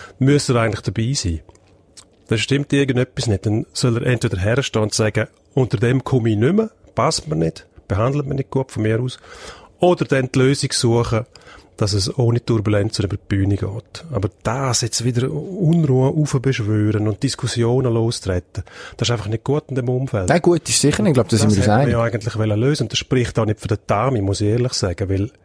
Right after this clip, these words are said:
Speaker 1: genau diese Situationen für so das Problem hast, ein Nazi-Manager, der eben das Gespür haben muss, sensibel sein muss, rausgespüren sollte, da droht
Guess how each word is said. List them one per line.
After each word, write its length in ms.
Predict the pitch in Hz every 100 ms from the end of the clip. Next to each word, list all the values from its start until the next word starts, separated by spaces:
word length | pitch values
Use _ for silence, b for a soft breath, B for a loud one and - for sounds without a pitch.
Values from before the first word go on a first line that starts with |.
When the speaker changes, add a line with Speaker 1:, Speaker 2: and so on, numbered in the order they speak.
| -
Speaker 1:
genau 220 | - 139
diese 180 | 156 151
Situationen 640 | - 131 - - 131 156 151
für 120 | 117
so 280 | - 147 - _ _ _ - - _ _ _ _ -
das 120 | 131
Problem 400 | - 107 110 135
hast, 240 | 110 127 -
ein 160 | 156
Nazi-Manager, 760 | 104 110 - 123 123 120 - 107
der 200 | 104 -
eben 260 | 135 113 113
das 160 | 113 -
Gespür 400 | - 117 110 92
haben 220 | 123 170
muss, 180 | - -
sensibel 460 | 117 127 143 170
sein 220 | 147 151
muss, 260 | 151 147 - B B B B B B B B B _ _ _ _ -
rausgespüren 540 | 165 175 - 151 147
sollte, 460 | 139 135 135 - - - -
da 160 | 113
droht 500 | 110 117 156 196 -